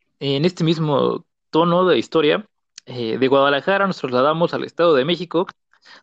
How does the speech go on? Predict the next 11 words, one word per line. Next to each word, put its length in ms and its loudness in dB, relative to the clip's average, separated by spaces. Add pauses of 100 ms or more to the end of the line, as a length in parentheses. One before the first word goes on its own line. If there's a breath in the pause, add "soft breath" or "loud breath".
donde 260 0
en 100 -4
Toluca, 460 2
los 180 0
días 220 0
veintisiete, 720 -4
veintiocho 500 -4
y 40 -2
veintinueve 520 -2
de 80 2
marzo 480 -2